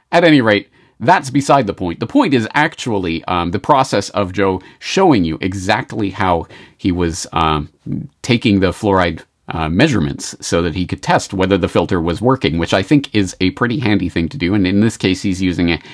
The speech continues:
Hanna, uh, fluoride tester, water tester. Um, I, again, there's, there's, I'm sure there's many different products that can accomplish that, but it's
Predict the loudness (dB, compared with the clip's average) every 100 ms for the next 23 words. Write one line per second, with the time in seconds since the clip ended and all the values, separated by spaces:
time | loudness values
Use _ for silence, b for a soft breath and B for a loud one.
0 | B B -2 2 4 4 2 B B B
1 | -2 2 2 2 2 4 4 2 -2 -8
2 | _ -8 -4 -4 -2 -2 2 4 2 0
3 | -4 -6 -6 -8 B B B -6 0 2
4 | 2 0 -6 _ -14 -4 -2 -2 -2 0
5 | 2 2 -2 -6 -6 -6 -6 -4 -2 -2
6 | 0 2 2 2 0 -2 2 2 2 -2
7 | -2 -2 -2 B B B -8 0 2 2
8 | 0 0 0 0 -2 -2 -2 0 -2 -2
9 | -8